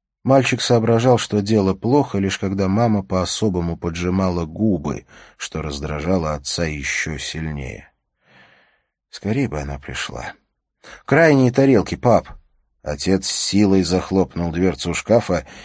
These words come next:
и Юнос тут же прикусил губу, но лицо отца уже приблизилось, и глаза сощурились за тонкими стеклами прямоугольных очков. «Не крайние это называется, а те,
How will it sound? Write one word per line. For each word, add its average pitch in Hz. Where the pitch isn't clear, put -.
и 85
Юнос 92
тут 92
же 95
прикусил 87
губу, 110
но 87
лицо 85
отца 92
уже 92
приблизилось, 90
и 87
глаза 82
сощурились 104
за 87
тонкими 92
стеклами 92
прямоугольных 87
очков. 85
«Не 104
крайние 90
это 87
называется, 85
а 90
те, 156